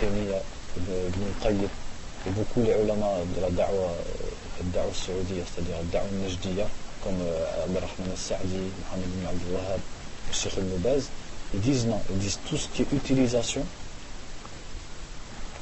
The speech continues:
c'est interdit. Parce qu'on va voir le hadith, il dit, donc il dit, لقوله صلى الله عليه وسلم, لا تشربوا في آنية الذهب والفضة, ولا تأكلوا في صحافها,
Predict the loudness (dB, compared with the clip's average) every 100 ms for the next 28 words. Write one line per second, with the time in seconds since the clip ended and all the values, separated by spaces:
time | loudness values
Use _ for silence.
0 | -6 2 6 6 4 2 2 2 0 -4
1 | -8 -8 -8 -8 -10 -10 -8 -8 -8 -6
2 | -2 2 8 10 10 8 6 6 4 4
3 | 2 2 0 -2 -2 0 2 2 2 0
4 | 6 8 8 8 8 6 4 4 4 4
5 | 4 4 2 -2 -4 -4 -4 -6 6 8
6 | 8 6 4 4 4 2 0 2 2 4
7 | 2 2 0 0 0 2 4 2 2 0
8 | 2 2 0 -4 -6 2 6 10 8 8
9 | 2 2 2 0 0 0 0 -2 -2 0
10 | 2 2